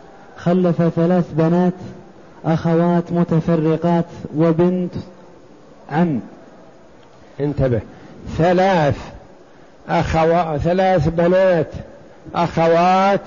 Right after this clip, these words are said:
Speaker 2: متفرقات، يعني بنت أخت شقيقة وبنت أخت لأب وبنت أخت لأم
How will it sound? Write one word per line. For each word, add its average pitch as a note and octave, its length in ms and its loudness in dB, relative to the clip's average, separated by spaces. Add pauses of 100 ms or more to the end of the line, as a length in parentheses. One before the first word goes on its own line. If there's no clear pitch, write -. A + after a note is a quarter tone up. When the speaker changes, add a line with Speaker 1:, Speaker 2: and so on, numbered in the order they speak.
(120)
Speaker 2:
متفرقات، C#3+ 1040 2 (520)
يعني E3 600 0
بنت E3 640 0 (140)
أخت F#3+ 440 -2 (200)
شقيقة C3+ 760 -2 (680)
وبنت E3 880 2
أخت - 460 -2
لأب F#3+ 640 0 (600)
وبنت F3 800 2 (200)
أخت G3+ 420 0
لأم F#3 800 0